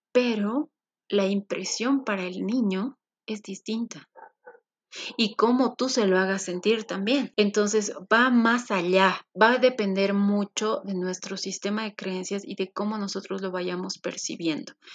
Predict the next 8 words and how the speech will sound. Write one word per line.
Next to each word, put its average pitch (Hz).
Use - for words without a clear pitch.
Estas 269
herramientas 185
nos 190
dan 214
una 214
manera 190
de 180
cómo 233